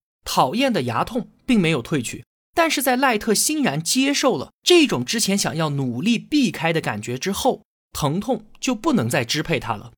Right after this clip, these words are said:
令人厌烦的情绪竟然消退了。这就是某种超脱，或者叫做不执着。冥想关注呼吸的目的只是关闭默认模式，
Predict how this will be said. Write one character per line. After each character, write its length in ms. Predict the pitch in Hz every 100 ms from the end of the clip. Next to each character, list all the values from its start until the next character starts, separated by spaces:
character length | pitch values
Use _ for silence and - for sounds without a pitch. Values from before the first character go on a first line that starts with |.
| _ _ _
令 200 | 311 320
人 220 | 196 180
厌 240 | 262 262 170
烦 200 | - 143
的 80 | 147
情 280 | - 117
绪 200 | 156 185
竟 240 | 123 214 156
然 180 | 104 120
消 280 | - 160
退 280 | 165 226 185
了。 220 | - - _ _ _ -
这 140 | 339
就 160 | 320 311
是 100 | 214
某 180 | 165 175
种 160 | 185
超 300 | 110 - 190
脱， 300 | 208 127 - _
或 200 | - 208
者 80 | 143
叫 180 | 139
做 260 | 123 110 - _ -
不 240 | 233 143
执 360 | 120 113 120 165
着。 260 | 123 - _ _ _ _ _ _ _ _ _ -
冥 160 | 247
想 220 | 339 240 156
关 180 | 220
注 140 | 240 196
呼 180 | 220 214
吸 140 | 240
的 80 | 180
目 180 | 208 190
的 160 | 107 _
只 140 | - 135
是 160 | 147
关 360 | - 220 220 247
闭 180 | 240 139
默 200 | 180 156
认 160 | 151
模 220 | 117 107
式， 280 | 123 185 -